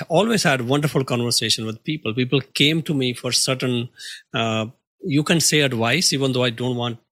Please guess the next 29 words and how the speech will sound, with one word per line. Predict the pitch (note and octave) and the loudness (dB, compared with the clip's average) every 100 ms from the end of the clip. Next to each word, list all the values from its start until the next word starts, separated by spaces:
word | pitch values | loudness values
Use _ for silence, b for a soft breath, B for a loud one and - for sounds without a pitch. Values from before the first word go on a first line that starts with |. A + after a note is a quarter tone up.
| - | -10
to, | B2 A#2 B2+ C#3 | -8 -6 -8 -8
I | A#2+ | -8
feel | - C3 C3 C3 - | -6 -2 -2 -2 -2
always | C3+ D3 C3+ B2 | 0 2 2 0
antsy | B2+ B2 A#2+ - | 0 0 0 -2
about | A2+ A2+ - | -2 -2 0
saying | - A#2+ B2 A2 | 0 -2 -2 -4
that. | A2 A#2 - B B B B | -6 -8 -12 B B B B
Uh, | C3 C3 - | -2 -2 0
and | D#3+ D#3 | 0 2
then | F#3+ G#3 | 2 2
at | G3+ D3 | 2 0
one | C3+ A2+ E3+ G#3+ | 0 2 2 2
point, | - D#3 C#3+ C#3+ C3+ C3 - A2+ | 0 0 2 2 -2 -8 -10 -2
doing | C#3 F#3 G3+ | 4 4 4
all | E3 C#3 C#3+ B2+ | 2 2 2 2
this, | G#2+ D#3 C#3 A2 - B B B | 0 0 2 2 0 B B B
somebody | - E3 F3+ A3 A3+ | 2 4 2 2 2
suggested | - C3+ C3+ D3+ - B2+ | 2 2 2 2 0 -2
me | A2+ B2+ | 0 0
that | D3 C3+ | 2 2
if | C#3+ - | 0 -2
people | D#3+ E3 G#3 F#3+ | -4 -2 -2 -2
come | - D3+ D3 | -2 0 0
to | D#3 | 0
you | C3+ B2+ C#3 - - _ | 0 -2 -4 -8 -16 _
for | C3 | -4
tips | A#2+ E3 D3+ - - - | 0 0 0 0 0 0
and, | B2 B2 A#2+ A2+ | -2 -2 -4 -4